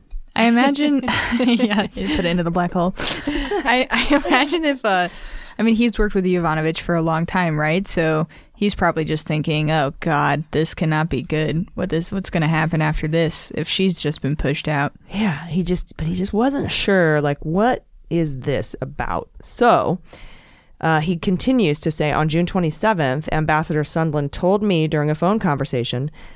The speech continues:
Speaker 2: that President Zelensky needed to make clear to President Trump that he was not standing in the way of investigations." And I think that's when it started to click for him,
Speaker 1: Hmm.
Speaker 2: was the end of, uh, June. But the next day,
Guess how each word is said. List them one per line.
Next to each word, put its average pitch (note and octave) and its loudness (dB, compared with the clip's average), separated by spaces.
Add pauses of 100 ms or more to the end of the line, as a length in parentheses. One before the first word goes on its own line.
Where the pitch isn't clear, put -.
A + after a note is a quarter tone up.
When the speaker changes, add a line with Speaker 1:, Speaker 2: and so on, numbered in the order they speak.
(120)
Speaker 2:
that D#3+ -4
President G#3 2
Zelensky G#3+ 0
needed D#3+ 0
to F#3 -2
make E3+ 0
clear G#3 2
to E3+ -4
President E3+ 0
Trump F#3 0
that E3 0
he E3+ 0
was D#3+ -2
not E3 -2
standing D#3 0
in D3 0
the C#3+ 0
way B2+ 2
of B2+ -2
investigations." B2+ -6 (320)
And D#3+ 0
I D#3 2
think A3 0
that's A#3+ 2
when F3+ 2
it C#3 -2
started D3 0
to C#3 -2
click - -4
for C#3+ -6
him, B2 2
Speaker 1:
Hmm. A2+ 4
Speaker 2:
was A2 0
the - -4
end D3 2
of, C3 -6
uh, B2 -2
June. B2+ -4 (920)
But E3+ 0
the G3 2
next A#3 2
day, E3 0